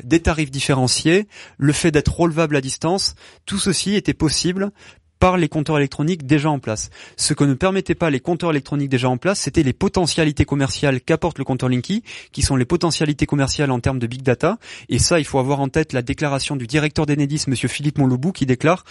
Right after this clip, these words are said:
Dorénavant, Enedis est un opérateur de big data qui va gérer trente-cinq millions de capteurs connectés. » Euh, et, euh,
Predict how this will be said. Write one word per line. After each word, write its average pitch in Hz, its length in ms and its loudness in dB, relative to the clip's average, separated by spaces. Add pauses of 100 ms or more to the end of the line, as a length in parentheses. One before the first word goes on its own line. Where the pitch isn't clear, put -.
(360)
Dorénavant, 160 760 2
Enedis 143 440 0
est 139 120 -2
un 131 80 0
opérateur 135 440 0
de 123 100 -2
big 147 180 -2
data 147 360 4
qui - 120 -8
va 131 120 -2
gérer 127 200 0
trente-cinq 151 360 0
millions 139 260 0
de 135 80 -2
capteurs 165 420 -2
connectés. » 151 440 -4 (560)
Euh, 120 340 2 (880)
et, 151 340 4
euh, 117 460 4